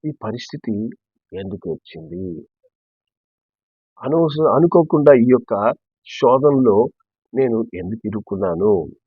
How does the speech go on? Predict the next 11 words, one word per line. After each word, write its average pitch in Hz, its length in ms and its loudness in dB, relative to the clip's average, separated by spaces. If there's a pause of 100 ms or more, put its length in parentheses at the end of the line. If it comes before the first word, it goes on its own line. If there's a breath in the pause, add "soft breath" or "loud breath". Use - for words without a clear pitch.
(1800)
ఈ 180 40 2
యొక్క 196 180 4
నష్టము, 123 680 0 (800)
ఈ 156 80 -8 (140)
పోరాటము 127 680 4 (920)
ఎందుకు 156 320 -4
నా 135 180 2
జీవితంలో 104 840 -2 (360)
ఏర్పడింది?" 101 840 -6 (120)
అనే 113 180 -2
ఒక, 107 220 -4